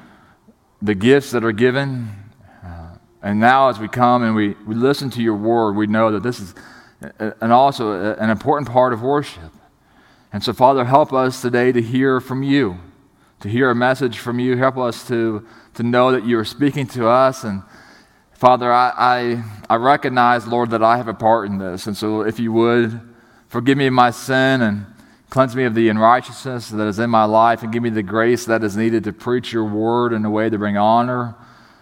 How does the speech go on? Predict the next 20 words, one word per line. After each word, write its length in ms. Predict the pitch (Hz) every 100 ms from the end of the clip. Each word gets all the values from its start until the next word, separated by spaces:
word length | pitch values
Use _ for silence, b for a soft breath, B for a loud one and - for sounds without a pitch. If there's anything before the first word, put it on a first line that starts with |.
| b _ -
and 180 | 98
glory 380 | 98 110 120 117
to 120 | 113
your 120 | 104 104
name, 340 | 110 113 117
in 60 | 107
a 40 |
way 140 | 107
that 140 | 107 101
brings 240 | 101 98
sinners 320 | - 120 120
to 100 | -
repentance 480 | 101 98 117 107 110
and 100 | 98
believers 500 | 98 104 107 110 98
into 260 | 98 92 92
a 40 |
time 560 | 87 110 120 131 131 117 B B B B B
of 140 | 95 92
renewal 640 | 101 110 120 131 139 113